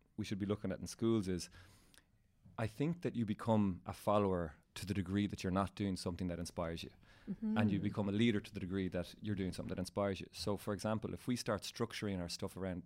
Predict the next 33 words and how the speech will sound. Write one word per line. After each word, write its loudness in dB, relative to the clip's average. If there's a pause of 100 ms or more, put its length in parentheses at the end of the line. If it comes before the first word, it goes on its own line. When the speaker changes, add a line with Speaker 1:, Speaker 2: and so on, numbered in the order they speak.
Speaker 1:
rooting 2
children 0
in 0
their -2
inspiration, -4 (440)
so -6
kind 2
of 0
going, 2
spending 2
so 0
much 2
time 0
doing 0
all 2
these -2
different 0
life 2
skills, -8
so -6
what, -8 (120)
what 0
interests 4
you? 0
And 6
you'll 6
suddenly 0
maybe 4
discover, -2
okay, -2
well, 2 (140)
this -4
bit 0